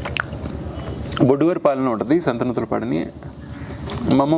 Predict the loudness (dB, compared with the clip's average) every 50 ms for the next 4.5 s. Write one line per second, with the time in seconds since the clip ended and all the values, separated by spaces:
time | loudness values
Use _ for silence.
0 | 4 4 4 4 2 2 2 0 2 2 2 4 2 2 0 0 0 0 0 0
1 | 2 2 2 2 2 2 0 -2 -2 -2 -8 -16 -16 -14 -14 -12 -12 -10 -10 -10
2 | -8 -8 -8 -8 -8 -8 -8 -8 -8 -6 -6 -4 -4 -4 0 2 4 6 6 4
3 | 4 4 2 4 4 4 4 4 2 2 0 2 2 4 4 4 4 4 4 4
4 | 2 2 2 2 2 2 0 0 0 0